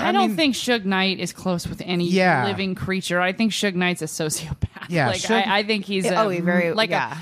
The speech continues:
Speaker 1: like a murderer, murderer, like
Speaker 3: Yeah.
Speaker 1: a bad guy. He's a bad guy. He's a baddie
Speaker 2: Yeah.
Speaker 1: that we can't kill.
Speaker 2: And the, like, the, the main, like, that's one of the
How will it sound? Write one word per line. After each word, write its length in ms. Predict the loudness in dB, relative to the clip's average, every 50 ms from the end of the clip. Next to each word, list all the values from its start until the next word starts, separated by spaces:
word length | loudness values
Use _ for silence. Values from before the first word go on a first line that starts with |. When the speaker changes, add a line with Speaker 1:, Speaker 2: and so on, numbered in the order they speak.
| -14 -14 -6 -2
Speaker 1:
like 200 | 0 0 2 0
a 80 | 0
murderer, 560 | -2 0 0 0 2 2 2 2 0 0 0
murderer, 560 | 0 -2 -2 -2 0 0 0 0 0 -2 -4 -6
like 220 | -4 -2 0 0 0
Speaker 3:
Yeah. 220 | -2 -6 -10 -10 -8
Speaker 1:
a 100 | -8 -6
bad 320 | -2 0 0 0 0 -2
guy. 360 | -2 -2 -2 0 -2 -4 -6 -10 -10
He's 160 | -8 -4 -4
a 40 | -2
bad 280 | -2 -2 -2 -2 -4
guy. 160 | -4 -4 -4 -2
He's 160 | -2 -2 -2
a 40 | -2
baddie 460 | -2 0 0 0 -2 -4 -6 -10 -12 _ _ _ -4
Speaker 2:
Yeah. 160 | -2 0 2
Speaker 1:
that 160 | 2 0 0
we 100 | -2 -4
can't 240 | -2 0 0 -2 -2
kill. 320 | -4 -4 -2 -2 -4 -6 -10 _ _ _ _ -4
Speaker 2:
And 140 | 0 2 2
the, 260 | 4 4 4 2 0 -6 -14 -20 -20 -20 -6
like, 240 | 0 0 0 2 2
the, 300 | 2 2 2 2 0 -2 -6
the 200 | -2 0 0 2
main, 720 | 2 2 2 4 4 4 4 4 2 2 0 -2 -4 -8
like, 240 | -4 0 0 0 0
that's 240 | 0 -2 -2 -2 -2
one 180 | 0 2 2 2
of 80 | 4 2
the 360 | 2 2 2 2 0 -4